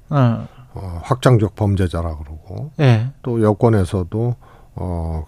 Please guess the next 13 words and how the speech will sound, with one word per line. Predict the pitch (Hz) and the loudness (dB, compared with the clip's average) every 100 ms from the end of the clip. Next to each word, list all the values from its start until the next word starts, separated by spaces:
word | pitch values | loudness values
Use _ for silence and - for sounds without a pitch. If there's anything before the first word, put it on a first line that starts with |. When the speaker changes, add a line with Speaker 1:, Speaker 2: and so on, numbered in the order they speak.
| - | -10
Speaker 2:
이제 | 98 95 92 | -10 -8 -6
계속 | - 104 101 - | -2 -2 -2 0
그런, | - 120 110 98 82 - - - | 4 6 6 4 -2 -8 -20 -10
어, | 95 90 - | -6 -6 -4
기조로 | 120 117 107 92 85 85 | -2 2 2 2 -4 -2
야당 | 98 98 101 | -2 0 0
대표를 | 90 82 - 87 | 0 -4 -6 -6
대해왔는데, | 85 98 90 87 85 87 87 98 123 85 78 - - - - - - - - - 175 | -4 -2 -2 -2 -2 -4 -6 -4 -6 -6 -10 -18 -20 -20 -18 -18 -18 -20 -20 -18 -4
이거는 | 156 160 180 180 180 156 | 0 4 4 6 4 2
단식까지 | - 123 175 - 180 165 165 | 2 2 2 0 0 2 2
하는데 | 160 156 156 151 151 160 156 156 - _ _ _ _ _ _ _ _ _ _ - | 4 4 4 2 2 0 0 -6 -20 _ _ _ _ _ _ _ _ _ _ 0
이렇게 | 139 156 - 156 | 2 2 2 2
나오면은 | 135 127 123 120 156 170 101 85 | 4 4 4 2 0 0 -2 -4